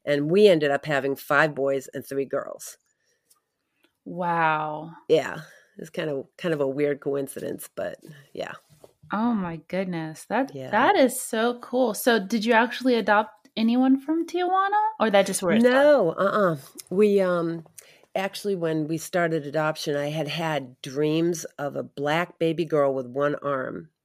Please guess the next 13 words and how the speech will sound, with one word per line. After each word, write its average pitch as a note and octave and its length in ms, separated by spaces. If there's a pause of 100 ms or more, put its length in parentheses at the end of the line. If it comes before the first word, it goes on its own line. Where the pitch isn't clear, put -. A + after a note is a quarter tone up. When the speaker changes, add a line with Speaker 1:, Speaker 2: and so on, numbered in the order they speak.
(300)
Speaker 1:
And C#3+ 240
Speaker 2:
Oh, - 40
Speaker 1:
she - 260
was F#3 160
Speaker 2:
wow. D#3+ 160
Speaker 1:
what D#3 320
started C#3+ 540
the C3+ 80
whole C3+ 160
process. - 760 (200)
And C#3 440 (600)
I E3 160
had E3+ 560